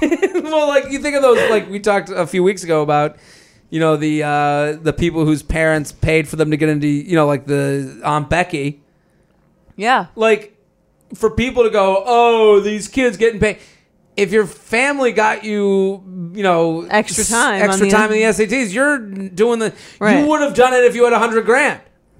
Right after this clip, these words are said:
Speaker 2: Right. That's probably true. 'Cause, like, you're, you know, if you had the money, you, you'd probably do it.
Speaker 1: Y-, you had the ability to get the
Speaker 2: Yeah,
Speaker 1: note
Speaker 2: you,
Speaker 1: and you
Speaker 2: you,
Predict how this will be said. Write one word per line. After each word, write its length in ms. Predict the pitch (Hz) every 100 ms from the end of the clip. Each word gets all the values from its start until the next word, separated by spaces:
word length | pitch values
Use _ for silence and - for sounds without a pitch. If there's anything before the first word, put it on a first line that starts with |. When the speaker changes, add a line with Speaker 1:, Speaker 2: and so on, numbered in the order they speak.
| _
Speaker 2:
Right. 300 | 254 330 202
That's 180 | 208 208
probably 300 | 254 254 254
true. 320 | 320 359 294
'Cause, 200 | 208 180
like, 240 | 190 190 196
you're, 400 | 196 202 208 202
you 180 | 196 196
know, 40 |
if 80 | 190
you 80 | 208
had 180 | 202 190
the 60 |
money, 300 | 196 196 196
you, 100 | 196
you'd 240 | 196 196 190
probably 280 | 196 185
do 120 | 202 233
it. 140 | - _ _ _ _ _ -
Speaker 1:
Y-, 220 | 123 131 _
you 280 | 143 127 131
had 200 | 139 139
the 140 | 151
ability 340 | 151 147 151 156
to 40 |
get 80 | 160
the 60 | 226
Speaker 2:
Yeah, 80 | 214
Speaker 1:
note 120 | 220
Speaker 2:
you, 120 | 233
Speaker 1:
and 100 | 151
you 60 |
Speaker 2:
you, 80 | 226